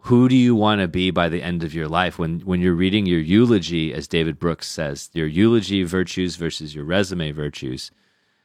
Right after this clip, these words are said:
what kind of person you wanna be. So I think I want to at least invest some of my time into my character. And my character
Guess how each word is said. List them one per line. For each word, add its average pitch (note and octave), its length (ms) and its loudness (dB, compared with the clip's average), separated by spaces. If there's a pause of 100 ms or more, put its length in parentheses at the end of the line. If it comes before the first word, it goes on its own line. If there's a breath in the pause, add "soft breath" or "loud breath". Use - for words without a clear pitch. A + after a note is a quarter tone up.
(160)
what F#2 140 2
kind G#2+ 180 2
of F2 80 -4
person F#2 480 -2
you E2+ 100 0
wanna D#2 220 -2
be. F2 320 0 (180 soft breath)
So - 180 0
I F#2 120 4
think A2+ 260 -2
I F#2 100 4
want F#2+ 340 2
to D#2+ 140 -6
at D#2+ 100 -12
least G2 260 -2
invest E2+ 500 -4
some G2+ 240 0
of F2+ 160 -4
my E2 160 -4
time E2 380 -6
into D2 200 -10
my C#2 140 -12
character. - 640 -16 (500)
And F2+ 140 -2
my F2+ 120 2
character G#2 800 0